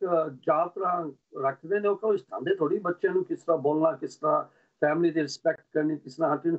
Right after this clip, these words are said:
ਉਹ ਜੇ ਉਹ ਫਿਰ ਇਸ ਤਰ੍ਹਾਂ ਹੀ ਦਸ, ਪੰਦਰਾਂ, ਵੀਹ ਸਾਲ,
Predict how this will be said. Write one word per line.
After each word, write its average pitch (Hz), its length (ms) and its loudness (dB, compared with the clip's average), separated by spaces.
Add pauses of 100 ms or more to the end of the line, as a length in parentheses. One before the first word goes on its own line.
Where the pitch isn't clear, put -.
(320)
ਉਹ 165 100 0
ਜੇ 208 260 4
ਉਹ 208 240 2
ਫਿਰ 190 300 2
ਇਸ - 140 -6
ਤਰ੍ਹਾਂ 208 200 2
ਹੀ 202 80 2
ਦਸ, 165 240 0
ਪੰਦਰਾਂ, 180 380 -4
ਵੀਹ 185 160 -4
ਸਾਲ, 175 440 0